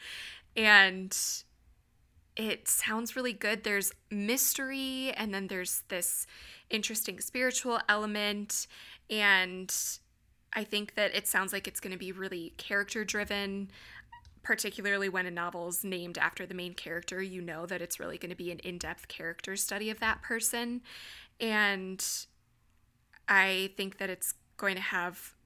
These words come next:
a good dose of drama and heartfelt moments,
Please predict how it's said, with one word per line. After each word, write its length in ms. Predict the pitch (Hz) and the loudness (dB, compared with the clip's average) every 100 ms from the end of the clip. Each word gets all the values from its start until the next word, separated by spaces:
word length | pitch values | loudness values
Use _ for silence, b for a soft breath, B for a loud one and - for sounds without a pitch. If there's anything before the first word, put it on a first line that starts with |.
| - | 0
a 400 | 185 180 170 175 - | 2 4 2 0 -2
good 180 | 220 196 | -2 0
dose 320 | 208 202 - | 0 0 -2
of 440 | - 180 180 - - - | 0 -2 -2 -10 -16 -8
drama 880 | - 226 233 226 220 220 214 214 202 - | 4 6 6 6 4 6 4 2 -6 -8
and 600 | 196 180 175 175 175 175 - - - - b b b b b b b - _ _ _ _ _ - | -2 2 2 -2 -8 -8 -4 -4 -6 -10 b b b b b b b -20 _ _ _ _ _ -12
heartfelt 920 | - 226 214 - - 202 202 202 - - | 2 8 8 6 4 6 6 2 -4 -2
moments, 800 | 202 196 196 190 196 190 - | 0 2 4 2 0 0 0